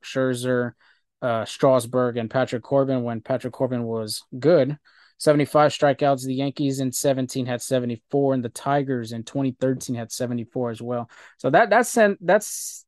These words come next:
you know, s-, stands a lot when you see that with the pitching staff that we have and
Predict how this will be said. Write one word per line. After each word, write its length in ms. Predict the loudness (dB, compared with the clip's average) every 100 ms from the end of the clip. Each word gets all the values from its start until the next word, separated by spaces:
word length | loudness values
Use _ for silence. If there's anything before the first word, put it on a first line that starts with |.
| -6
you 100 | -2
know, 120 | -2
s-, 280 | -4 -12 -18 _ _
stands 360 | -8 2 2 4
a 40 |
lot 320 | 2 4 2
when 160 | 0 -4
you 240 | -2 -4 -8
see 220 | -2 0
that 220 | 2 2
with 100 | 0
the 60 | -2
pitching 280 | -4 -4 -2
staff 260 | -2 0
that 100 | -2
we 100 | -4
have 240 | -2 -2 -2
and 220 | -6